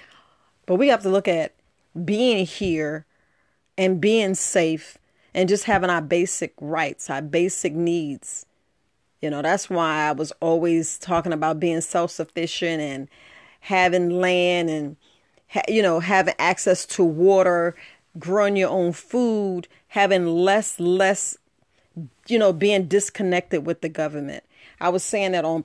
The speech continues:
purpose because of what's going on. Look how we now in this state, everybody's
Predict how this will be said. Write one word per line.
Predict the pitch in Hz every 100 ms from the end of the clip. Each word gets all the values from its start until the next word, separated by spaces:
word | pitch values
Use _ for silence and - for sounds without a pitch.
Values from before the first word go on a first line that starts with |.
| -
purpose | - 233 240 190 165 -
because | - 165 - 196 170 165 160 - _ _ _ _
of | - 180 151
what's | 185 -
going | - 180 165 170
on. | 190 160 147
Look | 156 180 196
how | 208 180
we | 165 180 180
now | 175 180
in | 170 165
this | 170 -
state, | - 185 175 -
everybody's | 170 180 165 165 165 165 156